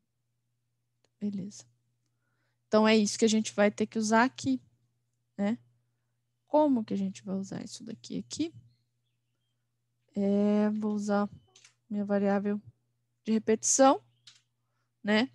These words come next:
Meu cartão de crédito atual que eu já alimentei aqui em cima. Vai ser diferente de zero. Então, não pode ser até que ele seja diferente de zero.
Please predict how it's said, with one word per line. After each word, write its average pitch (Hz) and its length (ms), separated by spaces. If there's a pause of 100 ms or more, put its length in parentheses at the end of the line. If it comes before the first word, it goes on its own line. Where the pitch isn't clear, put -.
Meu 214 160
cartão 202 340
de - 140
crédito 202 420
atual 196 300
que - 100
eu 208 40
já 202 120
alimentei 202 600
aqui - 200
em 226 40
cima. 269 420 (2250)
Vai 277 140
ser 240 220
diferente 226 600
de 220 140
zero. 202 540 (440)
Então, 202 280
não 202 180
pode 220 300
ser 220 200
até - 180
que 214 120
ele 220 80
seja 208 300
diferente 214 420
de 269 140
zero. 190 420